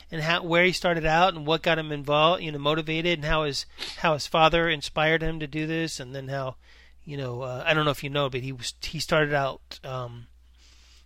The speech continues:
on the, you know, I think writing on the Smothers Brothers.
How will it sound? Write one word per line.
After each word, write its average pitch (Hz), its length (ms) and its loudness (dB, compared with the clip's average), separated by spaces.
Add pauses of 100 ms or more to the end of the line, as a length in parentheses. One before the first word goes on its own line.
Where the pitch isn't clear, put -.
(120)
on 151 140 2
the, 160 160 -2
you 185 120 2
know, 147 120 4
I 143 120 4
think 147 180 2
writing 151 260 10
on 139 80 2
the 123 60 -4
Smothers 156 380 6
Brothers. 175 560 4